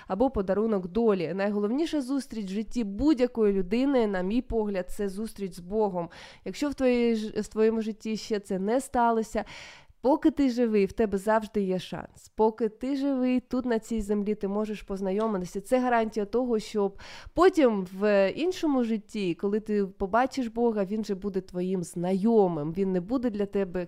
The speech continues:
кимось таким, хто для тебе чужа людина. Не можна Бога людиною назвати. Ну, і зазвичай на з-, е, на, на сам кінець наші, ваші побажання та привітання Олександру, подругам і всім,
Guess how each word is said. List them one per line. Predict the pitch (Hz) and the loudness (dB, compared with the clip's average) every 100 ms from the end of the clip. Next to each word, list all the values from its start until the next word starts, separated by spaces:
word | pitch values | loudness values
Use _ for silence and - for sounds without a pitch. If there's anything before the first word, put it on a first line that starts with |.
| - | -6
кимось | 233 247 220 190 | 0 2 2 -2
таким, | - 180 233 247 226 - - - - - - - - - | -6 -8 -2 -2 -2 -6 -12 -14 -16 -16 -20 -20 -20 -12
хто | - - 339 | -8 0 4
для | 330 285 | 6 6
тебе | 277 311 254 269 | 6 4 6 2
чужа | - 247 254 277 233 196 - | 2 2 6 6 4 -2 -10
людина. | 190 190 202 254 233 | -2 0 2 2 4
Не | 202 | 4
можна | 226 311 269 | 4 4 4
Бога | 185 190 180 170 | 0 0 0 0
людиною | 185 180 180 170 160 165 | 0 0 0 2 0 0
назвати. | 170 170 147 - | -2 -2 -2 4
Ну, | 247 392 | 8 10
і | 440 359 | 8 8
зазвичай | 370 320 320 - 339 320 302 | 6 6 4 4 6 6 4
на | 254 247 254 | 4 4 4
з-, | 247 240 | 2 2
е, | 247 233 226 | 4 6 4
на, | 240 254 269 - | 4 4 4 2
на | 233 247 247 240 226 | 0 2 2 2 0
сам | 220 - 269 | -2 0 0
кінець | 277 311 302 311 302 - - - - | 0 0 2 2 -2 -12 -18 -20 -14
наші, | - 320 392 349 330 302 - | 4 4 6 4 4 2 0
ваші | 254 262 285 269 | 4 4 4 0
побажання | 262 233 247 254 285 285 262 | 0 2 2 4 4 6 4
та | 247 233 | 2 0
привітання | 240 240 220 233 269 277 277 240 | 0 0 0 2 4 6 4 4
Олександру, | 226 226 - 269 269 247 247 | 2 -2 2 4 4 4 0
подругам | 226 247 262 233 240 233 220 | 0 2 4 4 2 2 0
і | 220 | -2
всім, | - 262 254 | -4 -4 4